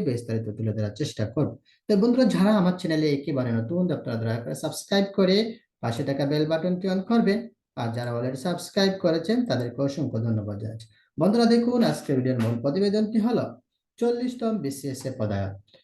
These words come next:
শিক্ষা ক্যাডারের শূন্য পদের তথ্য চায় শিক্ষা মন্ত্রণালয়। চল্লিশতম বিসিএস এ সাধারণ, বিসিএস এ শিক্ষা ক্যাডারে সুপারিশপ্রাপ্ত প্রার্থীদের পদায়নে সরকারি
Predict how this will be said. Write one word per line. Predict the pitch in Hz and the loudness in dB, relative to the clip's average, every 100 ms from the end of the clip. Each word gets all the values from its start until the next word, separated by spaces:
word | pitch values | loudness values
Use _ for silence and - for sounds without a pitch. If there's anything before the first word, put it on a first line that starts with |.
| _ - | _ -10
শিক্ষা | - 269 269 254 254 | 0 2 4 6 6
ক্যাডারের | - 170 143 135 127 | 6 4 4 4 0
শূন্য | - 202 196 185 | 2 4 4 2
পদের | 180 160 156 196 | 2 2 2 0
তথ্য | 196 - 202 | -4 -4 -4
চায় | 214 202 202 | -2 -2 -4
শিক্ষা | - - - 117 | -4 -8 -4 0
মন্ত্রণালয়। | 110 104 - 107 104 - _ _ _ _ _ _ - | 0 -2 -6 -6 -6 -8 _ _ _ _ _ _ 0
চল্লিশতম | 214 214 233 - 240 220 | 4 6 4 4 6 6
বিসিএস | 160 160 139 | 4 -2 -2
এ | 151 139 | 0 0
সাধারণ, | 139 139 135 135 - _ _ _ _ _ | 0 0 0 -2 -8 _ _ _ _ _
বিসিএস | 135 135 175 - | -6 -4 -4 -4
এ | 180 | -4
শিক্ষা | - 233 226 | -2 0 0
ক্যাডারে | 214 196 190 190 | 2 2 4 2
সুপারিশপ্রাপ্ত | - 143 131 135 - 185 180 202 190 | 0 -2 0 -2 -2 -2 0 0 -2
প্রার্থীদের | - 135 131 160 151 143 | 0 -2 -2 -2 0 0
পদায়নে | 143 131 131 120 117 - - _ _ _ _ _ _ _ - | 0 0 0 0 0 -2 -4 _ _ _ _ _ _ _ -8
সরকারি | - 233 226 247 240 | 2 4 4 0 0